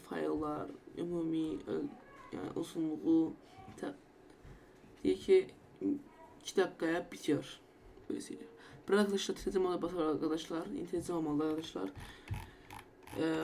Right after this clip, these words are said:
burada, arkadaşlar, modları indirə bilərsiniz, arkadaşlar. Yəni, buradan gəlib Bir de uğraş-, uğraşmazsınız arkadaşlar ama bir uğraşmak da lazım.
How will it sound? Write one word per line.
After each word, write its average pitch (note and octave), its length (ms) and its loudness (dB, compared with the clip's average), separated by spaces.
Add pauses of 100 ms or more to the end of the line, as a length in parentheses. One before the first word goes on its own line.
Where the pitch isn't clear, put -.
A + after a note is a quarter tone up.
burada, F#3 180 4
arkadaşlar, F#3+ 480 -2 (760)
modları F#3+ 420 10
indirə F#3 320 6
bilərsiniz, - 260 0
arkadaşlar. E3+ 380 0 (140)
Yəni, D#3+ 340 -2
buradan E3+ 320 0
gəlib E3 260 2 (400)
Bir E3 60 4
de D#3+ 80 4
uğraş-, D3+ 260 0 (120)
uğraşmazsınız E3 760 -2
arkadaşlar - 520 -2
ama F#2+ 360 0 (280)
bir F#2+ 280 8 (480)
uğraşmak E3 420 -8
da - 40 -4
lazım. - 380 -6